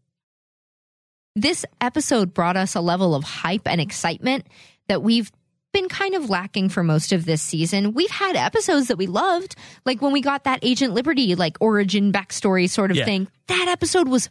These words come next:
Speaker 1: phenomenal.
Speaker 2: But I, I mean, I can't speak for you two, but I was more excited coming into the studio today to talk about this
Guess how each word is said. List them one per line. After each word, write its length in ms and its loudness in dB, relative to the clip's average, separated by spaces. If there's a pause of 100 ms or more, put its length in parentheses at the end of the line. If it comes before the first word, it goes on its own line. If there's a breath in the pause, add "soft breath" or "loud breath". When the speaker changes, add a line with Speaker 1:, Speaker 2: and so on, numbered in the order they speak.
Speaker 1:
phenomenal. 1300 0
Speaker 2:
But 240 -4
I, 200 -2
I 100 -2
mean, 180 2
I 140 -2
can't 240 -2
speak 240 0
for 100 0
you 220 4
two, 260 0
but 400 -2
I 140 -2
was 220 -2
more 200 2
excited 460 -2
coming 440 0
into 300 2
the 80 0
studio 460 0
today 340 0
to 100 -2
talk 300 -2
about 300 -2
this 240 -2